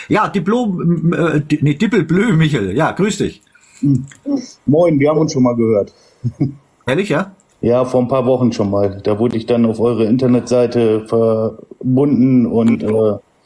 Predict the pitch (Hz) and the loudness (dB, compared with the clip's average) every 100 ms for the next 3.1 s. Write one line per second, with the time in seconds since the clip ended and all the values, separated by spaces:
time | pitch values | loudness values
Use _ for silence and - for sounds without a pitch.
0 | _ - - - 113 120 139 135 135 131 | _ -20 -10 -4 -2 -2 -2 -2 2 2
1 | 120 117 117 120 113 107 117 - 117 110 | 2 0 0 2 2 0 -2 0 0 0
2 | 117 101 104 101 113 104 98 98 95 95 | -2 -4 -4 -2 -2 -2 -4 -2 -2 -4